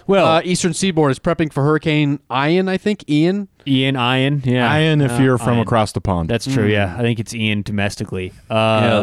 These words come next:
Speaker 2: Yes.
Speaker 1: <laughs> um, that's been a big part of my handicaps this week. I'm staying away from a lot of those A C C games for that very
Speaker 2: They're
Speaker 1: reason.
Speaker 2: adjusting games, right?
Speaker 1: Yeah.
Speaker 2: Like, like times and schedules and whatnot.
Speaker 1: Yeah, I mean, it's really, really interesting what's going on. People are moving. Teams are practicing other places. So if you've been paying attention,
Speaker 2: Yep.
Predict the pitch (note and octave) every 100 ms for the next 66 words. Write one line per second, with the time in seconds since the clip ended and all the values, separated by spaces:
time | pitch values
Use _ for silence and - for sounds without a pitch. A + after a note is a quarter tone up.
0 | A#2+ - - G3 - - - - - C#3
1 | C3+ B2+ A#2+ A#2+ F3+ - - C#4 F#3 C#3+
2 | D3 D3+ C#3+ A2 D3 D3+ G#2+ F#2 - G2+
3 | F2 B2+ F3 - A3 A#3+ D#3 A2+ D3 -
4 | B2+ B2 B2 C3+ C3 - B2+ B2+ B2 C3
5 | B2 C3 A#2+ A2+ C3+ E3 C3+ - C#3 C#3
6 | B2+ B2+ A2+ D#3+ D#3 C#3+ D3 D#3+ - C#3+
7 | B2+ E3+ B2 E2+ G#2 A2+ A2+ A2+ A2 G#2+
8 | G#2+ C3 C3 D3 D3+ C3 A2 - C3+ C3+
9 | D3 C#3+ C#3+ C#3 C#3 C3+ D3+ A2+ G#2 G#2
10 | G2 A2 A#2+ B2 D#3+ B2 A#2 D3+ C#3 B2
11 | B2+ A#2+ A2+ - A#2+ A2+ A#2 G#2+ G#2+ G#2
12 | A#2 A#2 G#2 G#2 A#2+ B2+ B2 A#2+ B2+ A2+
13 | A2+ C3 B2+ A2+ B2 A#2+ A2+ A#2+ A#2 B2
14 | A#2 C3 A2 C3 C#3+ E3 C3 D3+ F#3+ -
15 | A2 G#2+ A2